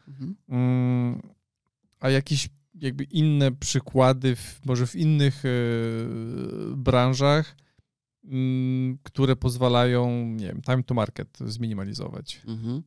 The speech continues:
Speaker 1: No wiesz, przede wszystkim, e, kwestia, mm, przezbrojeń, tak?
Speaker 2: Mhm.
Speaker 1: Jeżeli mamy, e, park maszynowy i chcemy na tych samych maszynach produkować,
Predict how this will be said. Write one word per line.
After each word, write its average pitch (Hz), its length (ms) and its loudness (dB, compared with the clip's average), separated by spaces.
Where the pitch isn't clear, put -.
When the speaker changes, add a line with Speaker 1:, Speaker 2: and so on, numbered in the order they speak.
Speaker 1:
No 135 80 -6
wiesz, 120 140 -4
przede 151 300 0
wszystkim, 135 680 -2
e, 113 500 -2
kwestia, 131 880 -2
mm, 117 520 -6
przezbrojeń, 120 540 -2
tak? 120 120 -8
Speaker 2:
Mhm. 120 180 -2
Speaker 1:
Jeżeli 127 300 -2
mamy, 127 560 -2
e, - 120 -8
park 123 320 -6
maszynowy 117 640 -6
i 131 80 -10
chcemy 120 360 -8
na 110 300 -8
tych - 200 -14
samych 123 300 -6
maszynach 120 400 -8
produkować, 120 680 -6